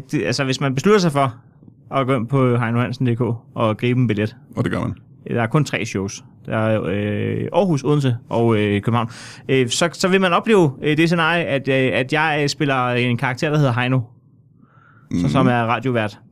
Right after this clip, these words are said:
Speaker 1: Det er ikke sindssygt virkelighedsfjernt, når, hvis man lige zoomer ud. <laughs> Så, hvordan finder han på det? <laughs> Øh, det er ham, der skal lave impro. Hvad hedder det? Nej, men, øh, jeg spiller karakteren Heino, som, øh, er radiovært på en lokal radio,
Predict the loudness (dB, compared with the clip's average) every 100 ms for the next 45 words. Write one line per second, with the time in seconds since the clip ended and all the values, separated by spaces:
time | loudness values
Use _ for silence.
0 | -4 0 2 2 -2 0 2 2 2 2
1 | 2 0 -2 -4 -8 -6 0 2 2 0
2 | 2 2 4 2 2 2 4 2 -2 -4
3 | -4 0 0 2 2 0 2 2 2 0
4 | 0 0 0 0 0 0 0 0 0 -4
5 | _ -4 -4 -2 -2 -2 0 0 2 2
6 | 2 2 2 0 0 -4 -2 0 0 -2
7 | -6 -10 0 2 2 2 2 2 0 0
8 | 0 2 2 0 0 0 0 -2 -2 -2
9 | 0 0 0 -2 -4 -4 0 2 2 0
10 | 0 0 0 -2 -6 -2 0 2 2 0
11 | 0 0 -2 0 -2